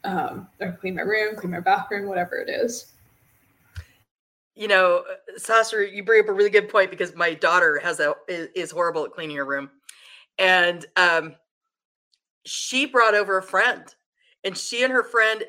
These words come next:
Speaker 2: traded, like, room cleanings with each other, 'cause it's funner sometimes to clean somebody else's space than to clean your own.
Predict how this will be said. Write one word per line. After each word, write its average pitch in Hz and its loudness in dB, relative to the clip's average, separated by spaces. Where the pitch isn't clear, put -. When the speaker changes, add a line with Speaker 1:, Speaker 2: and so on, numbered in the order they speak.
Speaker 2:
traded, 214 -2
like, 156 -2
room 214 -4
cleanings 165 -6
with 151 -10
each 151 -10
other, 135 -6
'cause 190 -12
it's 214 -4
funner 262 2
sometimes 262 0
to 220 -12
clean 226 -6
somebody 190 -4
else's 180 -6
space 233 -2
than 196 -6
to 165 -18
clean 185 -8
your 151 -4
own. 220 -4